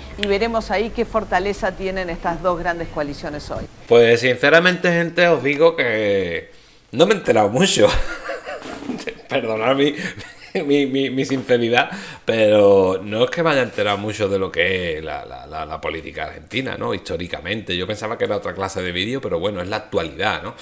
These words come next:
Speaker 2: Es más o menos la actualidad porque es un vídeo de hace cuatro meses, eh, y bueno, pero bueno, de algo me he enterado y sé por dónde van la, las tornas de cada uno. Yo solamente digo una cosa, que ser político no es fácil,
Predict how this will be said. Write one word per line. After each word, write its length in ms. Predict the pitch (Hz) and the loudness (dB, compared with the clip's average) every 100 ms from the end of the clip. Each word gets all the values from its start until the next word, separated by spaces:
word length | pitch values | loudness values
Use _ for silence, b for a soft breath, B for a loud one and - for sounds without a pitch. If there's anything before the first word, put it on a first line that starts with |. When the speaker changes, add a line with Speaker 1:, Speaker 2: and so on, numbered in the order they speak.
| B B | B B
Speaker 2:
Es 120 | 95 | -8
más 180 | 95 98 | -6 -4
o 80 | 98 | -4
menos 220 | 98 92 | -6 -6
la 80 | 90 | -6
actualidad 400 | - 80 80 95 | -6 -6 -4 -6
porque 180 | 87 95 | -6 -8
es 60 | |
un 80 | 92 | -8
vídeo 200 | 92 95 | -8 -4
de 100 | 92 | -4
hace 580 | 92 92 87 85 82 82 | -2 -2 -2 -2 -10 -8
cuatro 320 | - 92 85 | -2 -2 -2
meses, 320 | 90 104 143 165 B B B B | -4 -6 -6 -12 B B B B
eh, 760 | - 95 90 80 76 - - - | 2 4 4 0 -4 -10 -18 -16
y 140 | 82 85 | -12 -2
bueno, 280 | 98 123 - - | 0 0 -2 -14
pero 140 | 76 | -12
bueno, 180 | 85 95 76 | -6 -4 -6
de 80 | 85 | -4
algo 260 | 82 95 98 | -2 -2 -2
me 80 | 90 | -2
he 40 | |
enterado 440 | 85 87 76 - | -4 -4 -4 -6
y 100 | 78 | -12
sé 160 | - 87 | -8 -8
por 140 | 85 | -8
dónde 240 | 85 85 82 | -10 -6 -6
van 240 | 85 85 | -4 -4
la, 280 | 85 80 78 | -4 -4 -6
las 200 | 82 82 | -10 -10
tornas 320 | 87 82 85 | -8 -8 -8
de 80 | 82 | -8
cada 240 | 80 82 | -4 -2
uno. 260 | 78 78 71 B B | -2 -6 -12 B B
Yo 140 | 101 127 | -4 2
solamente 480 | 143 135 131 120 | 4 2 2 0
digo 340 | 110 120 139 - | 0 -2 -4 -4
una 280 | 104 104 98 | -4 -4 -2
cosa, 380 | 95 - - - - _ _ _ _ - - | -4 -6 -10 -18 -20 _ _ _ _ -12 0
que 460 | 104 101 90 - - B B B B | 2 2 0 -6 -14 B B B B
ser 240 | - 123 120 | 2 4 6
político 380 | 147 143 156 | 2 2 0
no 120 | 139 107 | 0 -2
es 60 | |
fácil, 380 | - 92 - 69 | -2 -4 -4 -16